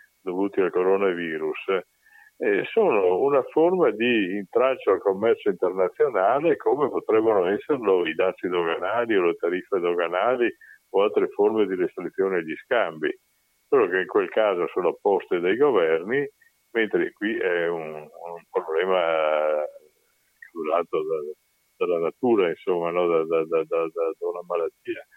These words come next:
Ma le conseguenze non sono diverse. Eh, lei deve pensare a quante, a come lavorano le imprese oggi.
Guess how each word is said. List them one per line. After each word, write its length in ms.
Ma 100
le 60
conseguenze 600
non 120
sono 260
diverse. 720
Eh, 280
lei 760
deve 340
pensare 580
a 220
quante, 520
a 100
come 300
lavorano 600
le 100
imprese 560
oggi. 400